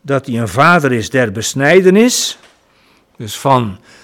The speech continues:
Israël breed gezien, van de Joden die immers besneden werden, degene namelijk niet alleen uit de besnijdenis zijn,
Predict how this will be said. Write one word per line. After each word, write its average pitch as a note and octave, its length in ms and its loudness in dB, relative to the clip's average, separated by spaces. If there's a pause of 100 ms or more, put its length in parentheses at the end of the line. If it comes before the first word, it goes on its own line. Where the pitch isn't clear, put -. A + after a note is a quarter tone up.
(240)
Israël C3 580 2
breed C3+ 320 2
gezien, A#2+ 380 -6
van A#2 200 -2
de A2+ 120 -4
Joden C3 440 6
die A2 300 -8 (180)
immers A#2 260 -10
besneden C#3 560 -4
werden, B2 380 -6 (1000)
degene D3+ 640 2
namelijk C3 600 2
niet F#3 240 0
alleen C3 400 2
uit C3 260 0
de A#2 80 -6
besnijdenis G3+ 760 -2
zijn, E3 360 -4